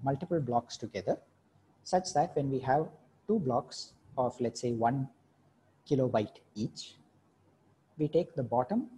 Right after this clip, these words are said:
ten bits of the address bus and connect it to both of the memory blocks.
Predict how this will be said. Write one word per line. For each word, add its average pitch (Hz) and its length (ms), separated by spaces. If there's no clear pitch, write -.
ten 143 200
bits - 400
of - 160
the - 180
address 117 300
bus - 460
and 147 180
connect 135 300
it - 200
to 180 80
both 170 260
of 156 160
the 127 100
memory 104 400
blocks. - 440